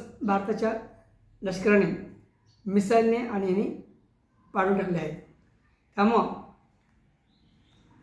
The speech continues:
या ऑपरेशननंतर पाकिस्तान आणि तुर्कस्तानची जी मैत्री आहे, हे उघड झालेली आहे आणि भारत आणि तुर्कस्तान यांच्यातले संबंध ताणले गेलेले आहे.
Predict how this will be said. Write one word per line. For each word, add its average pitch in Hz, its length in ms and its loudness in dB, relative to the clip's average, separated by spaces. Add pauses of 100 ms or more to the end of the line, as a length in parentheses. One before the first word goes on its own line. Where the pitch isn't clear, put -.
(460)
या 220 140 6
ऑपरेशननंतर 214 720 2 (1200)
पाकिस्तान 240 480 -2 (560)
आणि 208 160 2
तुर्कस्तानची 208 640 0
जी 208 100 2
मैत्री 202 380 4
आहे, - 460 -2 (440)
हे - 240 2
उघड 196 240 4
झालेली 180 280 2
आहे - 420 -6 (680)
आणि 208 260 0 (420)
भारत 202 240 2 (1040)
आणि 208 140 2
तुर्कस्तान 202 720 -2
यांच्यातले 202 320 0
संबंध 196 440 2 (560)
ताणले 190 300 2
गेलेले 180 320 0
आहे. - 420 -8